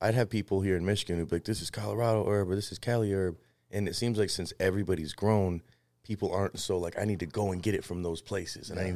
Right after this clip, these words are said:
Speaker 1: to get it there." Now it seems like the competitive edge definitely is the availability and price.
Speaker 2: Yeah.
Speaker 1: That seems like the market shifted. But again, I, it sucks for the grows, it sucks for the,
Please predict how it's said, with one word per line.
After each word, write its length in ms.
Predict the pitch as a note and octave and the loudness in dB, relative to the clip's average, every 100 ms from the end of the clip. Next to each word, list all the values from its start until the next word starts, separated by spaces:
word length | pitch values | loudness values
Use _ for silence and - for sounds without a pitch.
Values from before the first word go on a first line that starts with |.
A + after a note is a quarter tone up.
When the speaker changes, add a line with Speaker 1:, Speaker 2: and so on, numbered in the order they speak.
| E2+ | -2
Speaker 1:
to 60 | |
get 40 | E2+ | -2
it 80 | |
there." 140 | F#2 F2 | 0 0
Now 220 | F#2 A2 | 2 2
it 60 | E2+ | 2
seems 280 | G2+ F#2+ | -2 0
like 160 | F2 F2 | 0 0
the 160 | F2 E2 | -2 -4
competitive 640 | D#2+ G2+ F2 F2 D#2+ C#2+ - _ _ - | -4 0 0 0 -2 -6 -20 _ _ 0
edge 380 | G#2 F#2+ D#2 - | 4 4 2 4
definitely 380 | F#2 - E2+ | 4 4 0
is 220 | F2 F2 - | 0 0 -2
the 220 | E2 D#2 | 0 0
availability 540 | D2+ F#2 F2 F2+ F2 D#2+ | 2 2 4 2 2 0
and 100 | - | -2
price. 440 | E2 - - - - _ | -6 -4 -8 -10 -14 _
Speaker 2:
Yeah. 220 | G#2 E2 F#2 | -8 -8 -2
Speaker 1:
That 160 | F#2+ F#2 | -2 -2
seems 300 | G2+ F#2 F2 | -2 -2 0
like 160 | E2 | -2
the 100 | - F2 | -2 0
market 300 | E2+ - - | 0 -2 -4
shifted. 380 | - F#2 D#2+ | -2 -2 -2
But 120 | E2 F#2 | 0 2
again, 260 | F#2 A2 | 4 4
I, 160 | F2+ D2+ - _ _ _ - | 4 -2 -10 _ _ _ -2
it 120 | F#2+ | 2
sucks 280 | - G#2+ - | 4 4 2
for 120 | G#2 | 0
the 60 | F#2+ | 2
grows, 420 | F#2+ G2 G2 F#2 | 4 6 4 2
it 100 | - | -2
sucks 260 | - F#2 - | 0 0 0
for 100 | F#2 | 0
the, 300 | F2 E2 | 2 0